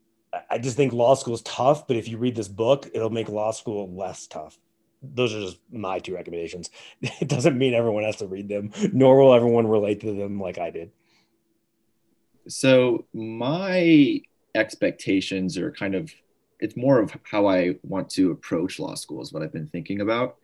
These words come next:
Speaker 2: And it relates to what you said about accomplishment versus success,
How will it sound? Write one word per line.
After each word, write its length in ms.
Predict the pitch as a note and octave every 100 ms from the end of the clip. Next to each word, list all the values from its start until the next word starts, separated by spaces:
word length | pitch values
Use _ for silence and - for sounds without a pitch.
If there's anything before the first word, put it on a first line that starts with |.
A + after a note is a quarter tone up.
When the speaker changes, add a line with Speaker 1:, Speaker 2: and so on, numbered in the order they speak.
| _ _ _ _ _ G2+
Speaker 2:
And 80 |
it 100 | A2+
relates 300 | A2+ A2+ C3+
to 100 | -
what 140 | A2 F2+
you 80 | F2+
said 420 | - F2 F2 F2 _ _ -
about 260 | F#2 E2+
accomplishment 720 | D#2+ - F2+ D#2+ F2+ - F2
versus 360 | D#2+ E2+ - -
success, 580 | F2 - - - -